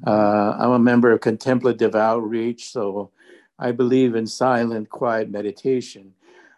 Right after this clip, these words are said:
But, uh, as far, my thirst and hunger seems to be more experiential, uh, and, but I, there seems to be a denseness about me that <laughs> doesn't allow me to experience these things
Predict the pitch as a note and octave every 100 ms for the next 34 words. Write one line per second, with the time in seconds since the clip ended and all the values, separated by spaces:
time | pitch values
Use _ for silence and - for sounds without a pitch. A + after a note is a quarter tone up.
0 | _ C3+ C#3 C3+ C3+ _ - D3 C#3+ C#3
1 | - E3 G#3 - D3 D3 F3 G3+ - E3
2 | C3 D#3 F3+ E3 C3+ - C#3+ C3+ C#3+ B2+
3 | C3+ C3 A#2+ - A2+ A#2+ C#3 C3 - A#2
4 | A#2 - - - - _ _ C#3 A#2 A2
5 | A2+ A2+ A2 - - C3 A#2 A2+ G#2+ A2+
6 | G#2+ B2+ B2 - C3 C3 F3 F3+ F3+ D#3
7 | C#3 A#2+ A#2+ C#3+ B2 C3+ A2 - G#2 A2+
8 | A2+ - G2+ G2+ - _ - - _ -
9 | A#2 A2+ A2 B2+ - - - - - -
10 | A4+ - B4 - - G#4+ _ D#4+ D#4+ A#3+
11 | F3+ D#3+ G3 D3+ C#3+ C#3+ E3+ E3+ C#3+ C3+
12 | B2+ - - D#3+ F3+ F#3 D3+ A#2+ - -
13 | A#2+ A#2+ - B2+ B2 A#2+ A#2 -